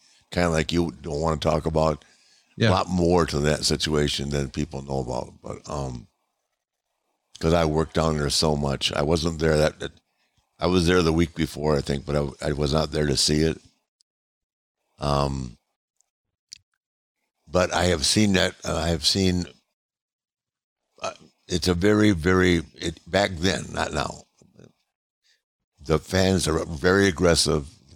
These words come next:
Speaker 1: People are aggressive. It's an aggressive culture, and, um, I think that I've learned over the years, when you're in a foreign country, you pretty much need to try and get along with everybody.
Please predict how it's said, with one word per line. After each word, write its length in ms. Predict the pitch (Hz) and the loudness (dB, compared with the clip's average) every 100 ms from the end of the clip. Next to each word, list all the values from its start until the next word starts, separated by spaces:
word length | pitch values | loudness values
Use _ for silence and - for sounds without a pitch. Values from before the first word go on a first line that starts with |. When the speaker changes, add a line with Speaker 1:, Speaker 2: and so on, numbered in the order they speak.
| _ | _
Speaker 1:
People 340 | 98 98 85 | -2 0 2
are 80 | 87 | 2
aggressive. 720 | 80 80 80 73 73 71 64 76 _ _ _ _ _ _ _ _ - | 2 2 2 2 -2 -4 -10 -20 _ _ _ _ _ _ _ _ -14
It's 100 | 80 | -4
an 80 | |
aggressive 540 | 80 65 92 92 87 73 | -2 2 2 2 0 0
culture, 600 | 92 90 - 90 85 82 | 0 2 2 0 0 -2
and, 420 | - 76 73 71 - _ _ _ _ _ _ _ _ - - | -2 -2 -2 -6 -12 _ _ _ _ _ _ _ _ -14 -4
um, 640 | 73 71 71 69 67 62 _ _ _ _ _ _ _ _ _ _ _ _ _ - | 0 0 0 -2 -6 -10 _ _ _ _ _ _ _ _ _ _ _ _ _ -8
I 160 | 90 90 | -2 0
think 360 | - 101 82 | 0 0 -2
that 180 | - 82 | -2 0
I've 260 | 80 87 73 | 2 0 2
learned 240 | 90 90 | 2 2
over 160 | 87 80 | 2 0
the 120 | 82 | 2
years, 240 | 85 80 | 2 2
when 120 | 85 | 0
you're 140 | 82 80 | 0 0
in 80 | 76 | -2
a 20 | |
foreign 360 | - 82 85 | -2 -2 0
country, 360 | 78 82 76 85 | 0 -2 -2 -2
you 120 | 78 | -2
pretty 260 | 67 78 76 | -4 -6 -2
much 300 | 78 71 - | -2 -4 -6
need 220 | 80 78 | -10 -12
to 80 | - | -12
try 180 | 78 76 | -4 -2
and 120 | 76 | 0
get 140 | 76 | -2
along 280 | 73 73 73 | -2 -2 -4
with 100 | 73 | -4
everybody. 460 | 71 67 69 65 | -4 -4 -4 -6